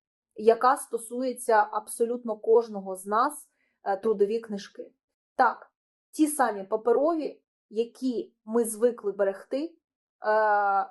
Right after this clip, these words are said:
ховати в шухлядах чи носити до відділу кадрів. І от настав час змін. Україна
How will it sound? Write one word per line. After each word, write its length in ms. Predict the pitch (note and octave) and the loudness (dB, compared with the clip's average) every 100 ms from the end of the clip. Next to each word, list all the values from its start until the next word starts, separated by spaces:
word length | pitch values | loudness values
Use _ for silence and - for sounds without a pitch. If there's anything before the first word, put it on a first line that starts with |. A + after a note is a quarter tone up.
| _ _ | _ _
ховати 480 | - C4+ C4 B3 B3 | -2 4 4 4 -2
в 40 | |
шухлядах 840 | - A#3+ A#3+ A#3+ C4 A3 G#3 - _ _ | -10 -10 0 2 2 0 -4 -14 _ _
чи 200 | - A#3+ | -2 -2
носити 460 | A3 G#3+ C4+ C4+ | 0 -4 -6 -4
до 120 | A3 G#3 | 0 0
відділу 360 | A3 G#3 G#3 | 0 0 0
кадрів. 460 | G#3 G#3 E3 - - _ _ _ _ _ _ | 0 0 0 -6 -20 _ _ _ _ _ _
І 100 | B3+ | 4
от 240 | C#4 C#4 | 6 4
настав 400 | B3 A#3+ D#4 D#4+ | -2 0 0 0
час 460 | - D4 C#4+ B3+ A3+ | -2 0 0 0 -8
змін. 380 | A3 G#3+ F#3 - _ _ _ _ | -6 -6 -8 -14 _ _ _ _
Україна 600 | C4 C4+ D#4+ D4 G#3+ - | -6 2 2 2 -4 -6